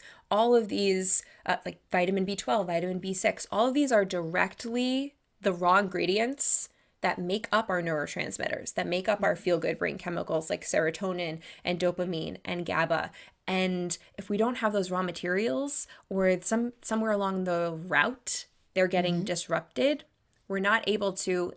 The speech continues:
Speaker 1: innately make those, those things that help us feel our best.
Speaker 2: That's really interesting. Um,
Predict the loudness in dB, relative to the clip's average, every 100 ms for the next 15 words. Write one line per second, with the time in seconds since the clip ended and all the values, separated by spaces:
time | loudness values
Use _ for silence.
0 | -6 -6 -4 -6 -6 -8 -10 _ -10 -8
1 | -10 -16 _ _ _ _ -8 -4 -2 0
2 | 6 6 6 -2 -20 -20 -20 -20 -8 0
3 | 4 6 6 4 2 2 2 4 2 2
4 | 4 4 4 -2 _ _ -4 2 4 4
5 | -2 -4 _ _ _ _ _ _ -20 -20
6 | 0 2 2 2 0 2 0 2 2 4
7 | 2 0 2 6 6 6 2